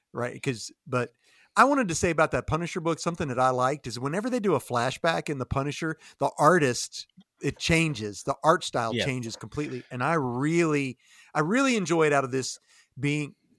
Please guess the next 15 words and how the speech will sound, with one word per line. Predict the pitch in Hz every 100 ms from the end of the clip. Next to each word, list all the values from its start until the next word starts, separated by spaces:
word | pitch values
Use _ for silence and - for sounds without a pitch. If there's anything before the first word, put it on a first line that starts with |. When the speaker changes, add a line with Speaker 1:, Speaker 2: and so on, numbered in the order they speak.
| -
Speaker 1:
we've, | 165 165 202
we're | 202
getting | 214 254 185
some | - 147 123
real | 123 131 156 160 151 147 135 _
Frank | - 147 147
Castle | - 135 - 110
history. | 127 - - 82 - _ _ _ _ _ _ _ _ _
I | 123
mean, | 123 117 113
that | 110 104 _ _ _ _ _
is | 143 127 139
new | 160 233
to | 151
me. | 131 185 113 98